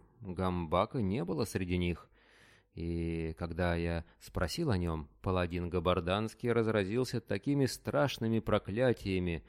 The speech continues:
и так яростно бушевал, что это было подобно грохоту пушек.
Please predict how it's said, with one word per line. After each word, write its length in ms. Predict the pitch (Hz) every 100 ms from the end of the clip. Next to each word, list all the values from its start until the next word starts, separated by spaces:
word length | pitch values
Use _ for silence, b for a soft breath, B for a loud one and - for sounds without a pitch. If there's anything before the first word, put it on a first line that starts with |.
| B 107
и 80 |
так 240 | - 92 92
яростно 500 | 113 107 98 101 98
бушевал, 680 | 101 - 98 - 143 95 b b b b b b _
что 280 | - - 110
это 120 | 107
было 220 | 104 113 110
подобно 480 | 110 110 117 120
грохоту 500 | 110 110 113 - -
пушек. 540 | 123 120 95 92 -